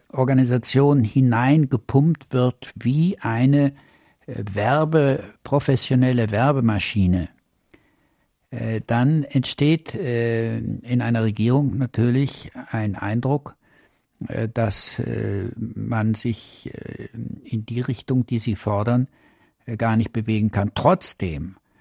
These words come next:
ist im Wahlkampf die Familie ganz besonders betont worden. Äh, trotzdem ist eine Familienministerin nicht mehr angetreten, weil sie auf diesem Gebiet keinen Erfolg vorweisen konnte.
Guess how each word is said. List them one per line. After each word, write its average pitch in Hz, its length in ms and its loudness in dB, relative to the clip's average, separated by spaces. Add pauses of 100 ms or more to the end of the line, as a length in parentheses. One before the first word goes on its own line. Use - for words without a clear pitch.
(160)
ist 131 240 -6
im 110 140 2
Wahlkampf 113 680 2
die 113 100 -4
Familie 113 680 2 (400)
ganz 113 360 0
besonders 113 680 0 (240)
betont 123 520 -2
worden. 147 520 2 (640)
Äh, 151 180 -12
trotzdem 123 600 0
ist 107 240 -6
eine 104 240 0
Familienministerin 110 1300 0 (320)
nicht 127 260 0
mehr 101 140 0
angetreten, 120 840 0 (420)
weil 113 240 2
sie 104 240 -2
auf 110 160 -6
diesem 110 300 0
Gebiet 107 360 0
keinen 92 280 0
Erfolg 110 460 -2
vorweisen 120 600 0
konnte. 113 560 -2